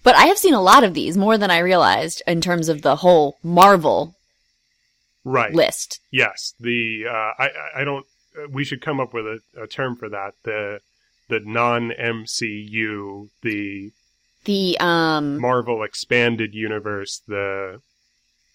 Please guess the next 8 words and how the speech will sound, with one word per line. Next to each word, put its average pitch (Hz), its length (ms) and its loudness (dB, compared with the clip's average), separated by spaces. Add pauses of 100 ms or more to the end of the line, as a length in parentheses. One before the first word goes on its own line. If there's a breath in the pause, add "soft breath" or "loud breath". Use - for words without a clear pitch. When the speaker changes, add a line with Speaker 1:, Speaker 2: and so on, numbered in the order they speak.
Speaker 1:
Greater 190 380 4
Marvel 151 340 2
Universe. 139 760 -6
Speaker 2:
Sure. 104 500 -2 (1040)
Speaker 1:
The 190 80 -2
G 190 220 4
M 170 100 2
U. 156 300 -2